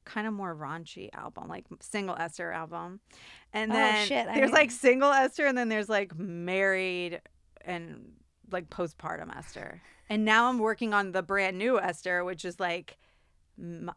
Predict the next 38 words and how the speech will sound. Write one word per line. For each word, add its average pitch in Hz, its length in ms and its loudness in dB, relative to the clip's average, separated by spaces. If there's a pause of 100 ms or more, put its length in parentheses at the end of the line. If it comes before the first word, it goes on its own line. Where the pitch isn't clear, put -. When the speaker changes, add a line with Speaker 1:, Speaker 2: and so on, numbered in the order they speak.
Speaker 1:
kind 208 200 -6
of 202 100 -4
milf 185 340 2 (100)
vibes. 339 760 2 (160)
Speaker 2:
Oh, 302 160 2
Speaker 1:
Or, 285 40 -2
Speaker 2:
good. 247 300 6
Speaker 1:
like, 214 320 4
Speaker 2:
I 240 100 2
love 269 180 4
that 339 180 0
for - 100 -8
you. - 220 -4
Speaker 1:
Yeah, 247 640 8
like, 220 280 4 (540)
I'm 208 220 2
back 196 380 4
to 214 180 -2
me, 226 580 -4
but 220 140 0
I 202 80 4
hap-, 196 400 0
I, 196 100 0
like, 196 240 -6
afterthought. 190 800 0
I 180 140 -10 (160)
just 196 180 -6
happen 170 300 -12
to - 60 -18
have 147 200 -18
children, - 560 -20
but, - 160 -18
like, - 200 -18 (680)
it's 214 200 -18
about - 260 -20
me. - 220 -20
Speaker 2:
That's 311 240 2
per-, - 160 -4